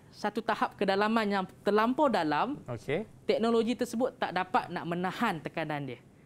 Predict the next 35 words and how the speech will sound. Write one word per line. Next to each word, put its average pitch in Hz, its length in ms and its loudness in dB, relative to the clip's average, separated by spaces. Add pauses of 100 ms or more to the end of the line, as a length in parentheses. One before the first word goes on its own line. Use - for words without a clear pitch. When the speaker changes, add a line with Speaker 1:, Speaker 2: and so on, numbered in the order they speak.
(420)
Speaker 1:
Ha, 151 720 -2 (640)
kapal 202 240 0
selam 269 320 2
dicipta 254 640 -2
ni, 277 180 -2
ni 311 80 -4
lebih 208 200 0
kurang 240 340 0
untuk 208 320 0
berfungsi 233 840 0
ataupun 202 420 -2
beroperasi 220 560 0
pada 214 220 0
kedalaman 214 520 0
tertentu 240 420 2
saja. 175 260 2 (100)
Speaker 2:
Betul. 123 520 0
Speaker 1:
Dan 170 180 0
laut 240 240 6
ni, 202 240 0 (320)
dia 240 260 2
kedalaman 233 560 4
dia, 339 140 8 (120)
<laughs> - 40 -20
oh, 214 220 4
lah 143 160 4
dalam. 269 440 6 (140)
Speaker 2:
Hmm. 139 460 -2
Speaker 1:
Ha, 143 60 0 (100)
kalaulah 254 720 4 (280)
kapal 190 240 -4
selam 233 280 0
tu 247 140 2
mengalami 214 680 2
s-, - 240 -4